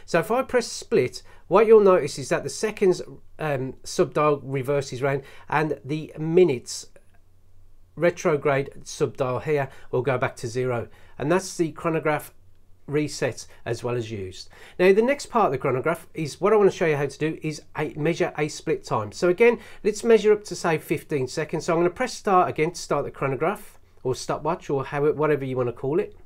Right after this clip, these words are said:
So let's get up to fifteen seconds, 'cause obviously you've got five second interval markers just on the inside of the dial. So I'm going to press split. So I've just got it just, I've just got it just under the fifteen seconds.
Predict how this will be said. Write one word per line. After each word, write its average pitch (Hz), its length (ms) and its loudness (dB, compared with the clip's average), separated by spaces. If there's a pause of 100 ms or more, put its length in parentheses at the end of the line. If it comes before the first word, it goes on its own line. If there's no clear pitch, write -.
(640)
So 175 120 0
let's 208 180 2
get 220 140 2
up 196 140 -2
to 175 300 6 (300)
fifteen 151 400 -4
seconds, 156 320 -4
'cause 151 220 -6
obviously 151 340 -4
you've 143 80 -4
got 151 140 -4
five 160 360 -4
second - 320 -8
interval 131 520 -4 (200)
markers 123 460 -4
just - 180 -10
on 123 120 0
the 123 120 0
inside 117 380 -2
of 110 80 -6
the 110 60 -10
dial. 156 420 -2 (380)
So 156 320 -2
I'm 180 320 6
going 165 260 -2
to 156 360 -4
press - 400 -8
split. - 580 0 (1900)
So 170 260 4
I've 165 160 4
just 214 180 0
got 233 100 8
it 196 100 4
just, - 220 -2
I've 160 240 -2 (220)
just 175 200 -4
got 185 140 4
it 131 220 -4
just - 300 2
under 151 220 0
the 123 100 -2
fifteen 123 460 -2
seconds. 170 640 -2